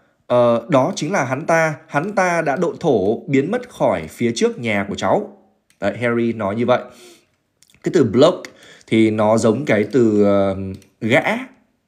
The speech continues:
nhá, gã khi mà chúng ta dịch sang tiếng Việt, đấy, cái gã, cái thằng cha ấy, thì đấy nó gọi là bloke. Đấy, một cái từ tiếng lóng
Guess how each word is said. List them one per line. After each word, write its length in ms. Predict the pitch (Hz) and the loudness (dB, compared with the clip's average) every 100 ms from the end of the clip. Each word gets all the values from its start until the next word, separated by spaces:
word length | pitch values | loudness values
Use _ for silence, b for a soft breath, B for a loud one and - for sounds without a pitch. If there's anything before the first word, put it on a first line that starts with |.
| - | -10
nhá, 180 | 127 156 110 | -6 -6 -2
gã 280 | 143 175 214 - | 0 0 -4 -6
khi 140 | - | -4
mà 160 | 127 104 | -2 -2
chúng 140 | 101 98 | -4 -4
ta 240 | 123 117 | -2 -2
dịch 180 | 110 113 | -2 -4
sang 160 | 117 113 | -4 -4
tiếng 200 | 104 107 | -4 0
Việt, 180 | 143 - | 0 0
đấy, 280 | 101 98 113 - | -8 -6 -6 -4
cái 100 | 113 | -4
gã, 320 | 107 156 170 185 | 0 0 -2 -4
cái 140 | 165 | -6
thằng 200 | 123 104 | -6 -2
cha 360 | 139 135 131 139 | 2 4 4 2
ấy, 100 | - - - | -2 -8 -8
thì 100 | 92 | -4
đấy 140 | 95 | -2
nó 100 | 113 | -4
gọi 100 | 123 | -4
là 100 | 95 | -6
bloke. 500 | 90 110 131 - - _ _ _ _ - | -2 0 0 0 -18 _ _ _ _ -6
Đấy, 140 | 101 | -4
một 180 | 113 113 | 0 -2
cái 80 | 135 131 | 0 2
từ 160 | 110 107 | 2 0
tiếng 160 | 104 | -2
lóng 260 | 101 113 | -4 -6